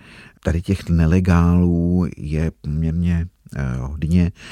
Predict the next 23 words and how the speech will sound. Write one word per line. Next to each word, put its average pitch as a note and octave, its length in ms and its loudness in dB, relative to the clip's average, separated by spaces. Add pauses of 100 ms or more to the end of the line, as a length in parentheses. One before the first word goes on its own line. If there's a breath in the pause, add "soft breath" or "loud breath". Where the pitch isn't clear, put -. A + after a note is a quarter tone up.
(160 loud breath)
a D2+ 100 0
lze E2+ 180 2
očekávat, F#2+ 420 -2
že F#2+ 120 -2
jich G2 140 -4
bude G#2 140 -2
možná G2 280 2
ještě G2 220 -2
víc, D#2+ 260 -4
protože F2+ 540 -2 (460 loud breath)
díky E2+ 380 -6
tomu, E2 340 2
že E2+ 460 2 (600 loud breath)
od - 200 -6
začátku E2 540 -2
války D#2+ 840 0
evropské D#2+ 720 -6
země D#2 380 0
opustilo D#2+ 720 -4
obrovské D2 420 -6
množství E2 320 -6
ruských D#2+ 280 -6
diplomatů, D#2 600 -2